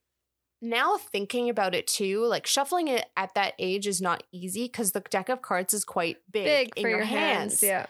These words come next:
Speaker 1: But now, like, my maneuverability of the deck of cards is 'cause I've literally grown up with them and I've felt them for so long. Being able to shuffle is just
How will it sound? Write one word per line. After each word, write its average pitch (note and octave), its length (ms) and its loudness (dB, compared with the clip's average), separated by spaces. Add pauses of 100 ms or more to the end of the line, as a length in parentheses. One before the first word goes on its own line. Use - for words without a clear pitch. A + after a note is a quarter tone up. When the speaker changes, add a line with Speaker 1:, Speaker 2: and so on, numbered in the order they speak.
(400)
Speaker 1:
But - 200 -2
now, C4+ 380 2
like, A3 260 -4
my G#3+ 220 0
maneuverability G#3+ 1080 0
of F#3 360 -2
the G3+ 60 -4
deck F3+ 260 -2
of - 100 -18
cards C4+ 300 -2
is F#3+ 160 0
'cause G3 180 -4
I've F#3 180 -2
literally F#3+ 480 -2
grown F3+ 400 -2
up B3 220 0
with A#3+ 160 -2
them F3+ 260 2
and F3 140 -2 (100)
I've E3+ 300 -2
felt - 360 0
them A3 120 -2
for F#3+ 160 -4
so F#3 220 0
long. G3+ 560 0
Being G3 300 -4
able F#3+ 260 -2
to F#3 120 -4
shuffle F3 440 -2
is E3 140 -2
just - 340 0